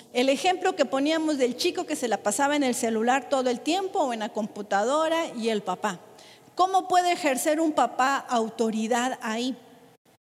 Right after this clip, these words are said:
¿Te das cuenta que el papá no ha entendido que tiene que servir al hijo y que lo ama? Porque entonces haz lo que quieras en la tarde,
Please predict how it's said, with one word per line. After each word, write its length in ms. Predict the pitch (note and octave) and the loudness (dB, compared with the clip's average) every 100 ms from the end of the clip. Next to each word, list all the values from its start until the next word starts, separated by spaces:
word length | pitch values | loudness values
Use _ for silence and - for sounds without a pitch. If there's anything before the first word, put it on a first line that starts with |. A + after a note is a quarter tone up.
| _ | _
¿Te 100 | A3+ | 0
das 220 | A3+ D4+ | 2 0
cuenta 360 | - E4+ E4+ F4 | 0 0 2 2
que 80 | B3+ | 0
el 100 | A#3+ | 2
papá 340 | A3 A3 C4+ | 0 2 0
no 160 | D4+ D4 | 2 2
ha 80 | D#4 | 2
entendido 720 | D4+ B3+ B3 B3 D4 C4 B3 | 2 2 0 0 0 -2 -4
que 100 | A#3 | -4
tiene 300 | C4+ C#4 D4 | -2 -2 -2
que 100 | B3 | -4
servir 540 | - A3 G#3+ B3 C#4+ | -2 0 2 2 2
al 180 | B3+ B3 | 2 2
hijo 260 | D4+ - C4 | 0 0 -2
y 80 | |
que 180 | G#3+ G#3+ | 0 0
lo 160 | G3+ G3+ | 2 2
ama? 480 | A#3 D4+ B4+ - - - - - - - - - _ _ _ | 2 2 0 -6 -18 -20 -20 -20 -20 -20 -20 -20 _ _ _
Porque 220 | G#3 G3+ | -8 -4
entonces 260 | G#3+ C#4 C#4+ | -4 -4 -2
haz 80 | D4 | 0
lo 160 | D#4 | 0
que 120 | B3+ B3+ | -2 -2
quieras 440 | D4 E4 D#4 B3 | 0 0 0 -2
en 80 | A3 | -4
la 100 | G#3 | -4
tarde, 400 | A3+ G3+ E3+ | -4 -4 -8